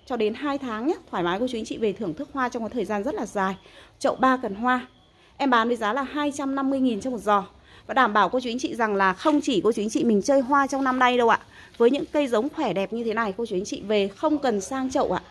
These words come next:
thì sang năm đảm bảo là vẫn cứ có từ ba cái vòi hoa trở lên. Đó. Bởi vì, à, nhà em thì, ờ, thường là mọi một năm,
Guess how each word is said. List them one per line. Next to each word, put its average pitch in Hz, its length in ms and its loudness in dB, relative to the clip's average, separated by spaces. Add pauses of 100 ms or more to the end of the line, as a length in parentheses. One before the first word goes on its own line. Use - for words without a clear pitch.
thì 226 160 -2
sang 302 340 0
năm 285 280 4
đảm 185 220 -2
bảo 175 260 -2
là 170 240 -4
vẫn 254 300 0
cứ 247 400 -2
có 202 180 0
từ 233 200 0
ba 269 340 2
cái 240 140 -8
vòi 254 180 -2
hoa 247 220 -4
trở 220 160 -4
lên. 214 200 4 (440)
Đó. 185 220 -2 (760)
Bởi 226 140 6
vì, 214 140 4
à, 196 140 6
nhà 208 240 2
em 247 280 0
thì, 180 280 -2
ờ, 170 320 0 (140)
thường 214 200 2
là 180 80 4
mọi 202 200 -2
một 190 100 0
năm, 214 320 0